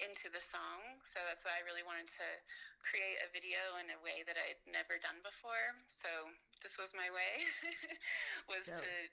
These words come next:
Speaker 1: you know, intricately work with the filmmaker from the beginning, which is, like, the creation of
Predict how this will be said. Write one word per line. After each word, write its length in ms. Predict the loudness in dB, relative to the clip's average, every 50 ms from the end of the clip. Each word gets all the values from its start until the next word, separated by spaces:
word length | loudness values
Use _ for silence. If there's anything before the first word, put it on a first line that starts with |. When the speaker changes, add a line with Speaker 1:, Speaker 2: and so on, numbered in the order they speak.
| _ -2
Speaker 1:
you 140 | 0 2 2
know, 80 | 0 0 0 -4
intricately 580 | -4 -2 -2 -4 -2 0 -2 -2 -2 -4 -8 -8 -6
work 240 | -2 -2 -2 -2 -4 -8 0
with 240 | 0 0 0 0 -4 -12 -16 -12 -10 -10 -10 -10 -10 -12 _ -4
the 80 | -2
filmmaker 720 | 0 0 0 0 -2 -4 -6 -4 2 6 8 8 8 6 4
from 260 | 2 2 2 2 0 -6
the 100 | -6 -2 -4
beginning, 560 | -2 0 2 2 2 2 0 0 -4 -8 -10 -12 -14 -18 _ _ -4 -2
which 160 | 0 2 2
is, 80 | 2 4
like, 220 | 4 4 4 4
the 100 | -2 4
creation 460 | 8 8 8 8 8 6 2 2 2 2
of 100 | 0